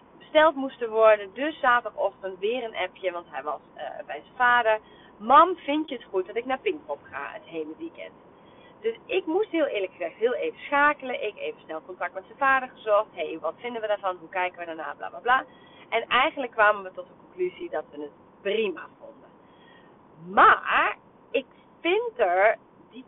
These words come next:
van binnen ook wel iets van, in de zin van dat ik het best een beetje spannend vind. Ik denk, ja, het joch is dan net zeventien.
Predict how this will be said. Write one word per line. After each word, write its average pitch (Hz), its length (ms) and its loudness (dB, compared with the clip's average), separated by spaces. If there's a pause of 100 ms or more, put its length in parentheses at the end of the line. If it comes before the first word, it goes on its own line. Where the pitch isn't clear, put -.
van 160 160 -16
binnen 147 280 -12 (100)
ook 302 240 0 (120)
wel - 440 -6 (160)
iets - 280 -18
van, 160 300 -6
in 180 180 -14
de 175 140 -16
zin 190 220 -16
van 202 240 -2
dat 208 120 -12
ik 247 80 -16
het 233 120 -20
best 269 180 -12
een 277 80 -20
beetje 254 220 -12
spannend 403 360 -8
vind. 277 220 -18
Ik - 100 -20
denk, 220 180 -18
ja, 277 160 -12
het 147 120 -14
joch 220 220 -8
is - 140 -20
dan 165 180 -10
net 202 140 -14 (120)
zeventien. 190 540 -10